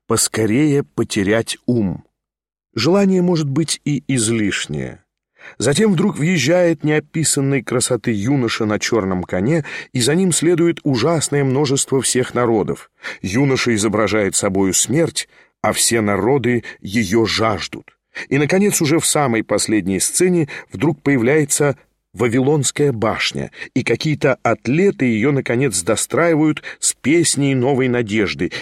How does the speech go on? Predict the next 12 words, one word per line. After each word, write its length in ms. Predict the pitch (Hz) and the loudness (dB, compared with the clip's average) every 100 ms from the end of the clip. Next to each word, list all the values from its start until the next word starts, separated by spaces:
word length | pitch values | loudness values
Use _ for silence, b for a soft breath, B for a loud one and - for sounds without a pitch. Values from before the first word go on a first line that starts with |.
| B | B
и 100 | 113 | -2
когда 280 | 123 113 113 | 0 2 2
уже 180 | 104 | 2
достраивают 680 | 113 117 - 117 98 95 98 | 0 -2 -2 0 0 0 0
до 100 | 95 | 0
самого 400 | 101 104 95 95 | -2 0 0 0
верху, 560 | 113 185 170 - 135 - B B B | 0 0 0 -2 -8 -8 B B B
то 140 | 135 120 | 0 2
обладатель, 760 | 95 110 117 185 175 120 107 B B _ | 2 2 2 2 2 -2 -2 B B _
положим, 400 | 110 139 165 139 | 0 2 2 0
хоть 300 | - 117 - | -2 -2 -2
Олимпа, 600 | - 113 113 165 - 123 | 0 2 2 0 0 -2